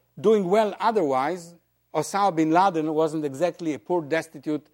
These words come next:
youth, nor was Muhammad Atta, but it offers an opportunity unavailable otherwise, to become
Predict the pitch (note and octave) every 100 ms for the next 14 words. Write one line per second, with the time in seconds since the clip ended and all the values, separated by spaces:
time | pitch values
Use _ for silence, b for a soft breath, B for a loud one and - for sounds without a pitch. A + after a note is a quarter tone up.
0 | _ _ _ - D3+ A3 F3+ - _ _
1 | _ _ - C#3+ E3 F3 F3 E3 D#3+ D#3+
2 | D#3 D3 F3 E3+ D3+ D3 - G3+ F3 F3+
3 | _ _ _ _ _ _ _ _ - F3
4 | F3+ F3+ G3+ - - A3 A3+ F#3 F#3+ F3
5 | F3+ - A#3+ A#3 A3+ A3 - F#3+ F#3+ F#3
6 | F#3+ F3 F3+ D#3 C#3 A2+ G2 F#2+ - _
7 | F3+ F3 - G#3 G#3 G3+